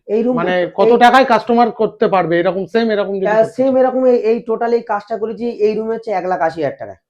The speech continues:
Speaker 2: এক লাখ আশি হাজার টাকায় এত সুন্দর?
Speaker 1: টোটাল ফল সিলিং, ইলেকট্রিক, রং, এদিকের ওয়ার্ড্রোব, বেড,
Speaker 2: টাইলসও?
Speaker 1: টাইলস ফাইলস,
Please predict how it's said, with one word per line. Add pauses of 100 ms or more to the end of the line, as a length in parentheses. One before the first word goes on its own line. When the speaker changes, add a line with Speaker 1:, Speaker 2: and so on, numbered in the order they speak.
(480)
Speaker 2:
এক
লাখ
আশি
হাজার
টাকায়
এত
সুন্দর? (320)
Speaker 1:
টোটাল
ফল
সিলিং,
ইলেকট্রিক,
রং,
এদিকের
ওয়ার্ড্রোব,
বেড,
Speaker 2:
টাইলসও? (360)
Speaker 1:
টাইলস
ফাইলস,